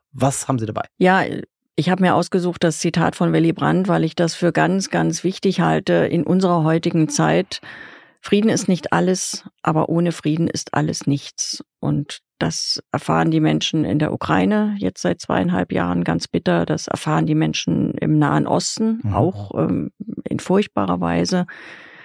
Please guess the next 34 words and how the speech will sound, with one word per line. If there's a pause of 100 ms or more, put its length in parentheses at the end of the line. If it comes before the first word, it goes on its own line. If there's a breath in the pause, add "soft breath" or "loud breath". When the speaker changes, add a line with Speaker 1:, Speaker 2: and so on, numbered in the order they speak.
(340 loud breath)
Speaker 2:
Ja,
und
ich
finde,
wir
müssen
hier
in
Europa
alles
dafür
tun,
dass
dieser
Ukraine-Krieg
sich
nicht
ausweitet
und
dass
in
Deutschland (400)
dieser
Frieden
gewahrt
bleibt,
weil
das
ist
leider
Speaker 1:
Mhm.
Speaker 2:
keine
Selbstverständlichkeit
mehr.